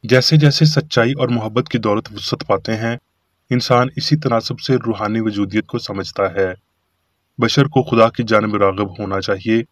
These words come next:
تو ان کے مقاصد اور احساسات روحانی ہوں گے۔ انہیں ہستی کی تشریحات کو وسعت کے قریب تر لانا چاہیے اور لامتناہی کا مناسب ادراک پانا چاہیے تاکہ گناہ اور فانیت کو ختم کیا جا سکے۔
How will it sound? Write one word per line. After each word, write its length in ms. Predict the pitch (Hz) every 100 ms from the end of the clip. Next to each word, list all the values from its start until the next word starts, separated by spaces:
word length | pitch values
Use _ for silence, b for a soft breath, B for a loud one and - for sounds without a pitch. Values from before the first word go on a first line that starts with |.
| _ _ _ _ -
تو 140 | 127
ان 220 | 135 127
کے 120 | 127 123
مقاصد 560 | 120 110 107 139 123
اور 140 | 123 117
احساسات 520 | 104 - 107 - 110 -
روحانی 380 | 101 98 98 95
ہوں 220 | 95 92
گے۔ 160 | 92 95 _ _ _ _ _ _ _ -
انہیں 240 | 117 120 110
ہستی 280 | 113 - 120
کی 120 | -
تشریحات 600 | - 117 - 113 107 107
کو 200 | - 120 101
وسعت 280 | 101 120 -
کے 120 | 113
قریب 320 | - 107 104 -
تر 120 | 110
لانا 300 | 101 95 98
چاہیے 460 | 101 95 95 117 117 _ _ _ _ _ _ _
اور 140 | 113 113
لامتناہی 580 | 117 131 131 131 131
کا 140 | 151 131
مناسب 420 | 110 107 107 127
ادراک 460 | - 107 101 98 -
پانا 240 | 95 95
چاہیے 440 | 95 87 98 98 98 _ _ _ _ _ -
تاکہ 300 | 113 107 113
گناہ 360 | 104 101 101 117 - _ _
اور 160 | 117 117
فانیت 480 | - 113 113 127
کو 140 | - 127
ختم 320 | - - 117
کیا 200 | 107 98
جا 160 | 95 90
سکے۔ 540 | - 90 92 92